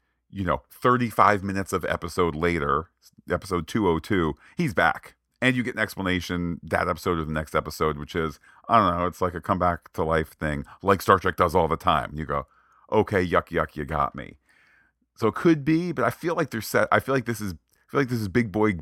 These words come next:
big girl Star Trek that they're setting up, not, you know, "And it was another plant guy with a skeleton all along."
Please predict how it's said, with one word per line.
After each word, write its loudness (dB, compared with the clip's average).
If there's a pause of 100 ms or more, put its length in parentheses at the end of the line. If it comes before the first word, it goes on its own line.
big 0
girl 6
Star 0
Trek 0
that -8
they're 0
setting 0
up, -2 (140)
not, 2 (500)
you -4
know, 4 (160)
"And 8
it 4
was 6
another 6
plant 4
guy 10
with 0
a -6
skeleton 6
all 8
along." 2